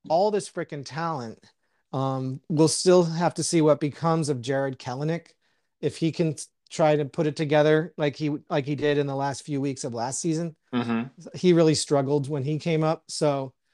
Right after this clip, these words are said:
Speaker 1: um, and then of course they bring in Robbie Ray, the Cy Young winner.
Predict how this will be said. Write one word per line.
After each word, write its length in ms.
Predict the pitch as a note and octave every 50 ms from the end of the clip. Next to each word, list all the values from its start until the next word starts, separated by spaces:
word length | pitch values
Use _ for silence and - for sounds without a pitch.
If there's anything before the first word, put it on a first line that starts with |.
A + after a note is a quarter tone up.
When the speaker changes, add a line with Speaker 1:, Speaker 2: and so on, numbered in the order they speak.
| _ _ _ _ -
Speaker 1:
um, 420 | C#3+ C#3 C3+ C3+ C3 C3 C3 - _ -
and 120 | F#3 D3+ D#3
then 100 | D#3 D3+
of 100 | C#3 -
course 340 | - E3 E3 D#3+ D3 -
they 180 | - - D3 C#3+
bring 280 | C3 A#2 D3 D3+ D#3 D#3+
in 320 | D#3 D3+ D3+ D3+ D3 C#3+ _ _ _ _
Robbie 320 | - C#3 C#3+ C#3+ C#3+ D#3 D3
Ray, 500 | C3 C#3+ C#3 C#3 C3+ C3 B2+ C3 C3 - -
the 80 | D3 C3
Cy 260 | - - C#3 B2+ B2+
Young 280 | C3 C3 B2 B2 B2+
winner. 380 | A#2+ B2 A2+ A2+ A2+ A2 A#2+ -